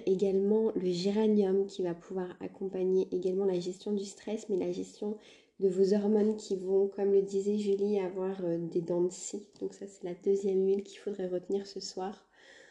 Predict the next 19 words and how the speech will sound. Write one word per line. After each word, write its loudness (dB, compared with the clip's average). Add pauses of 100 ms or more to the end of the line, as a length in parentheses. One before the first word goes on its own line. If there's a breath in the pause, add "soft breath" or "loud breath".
(220 loud breath)
Ensuite, -4
on 0
va 0
avoir -2 (480)
la, -2 (680)
la, -2
le -4
fenouil 6
qui -12
va -4
vous -8
permettre -4
de -2
booster 0
votre 0
lactation. -6 (840 loud breath)
Et 4
puis, 4 (140)
euh, 2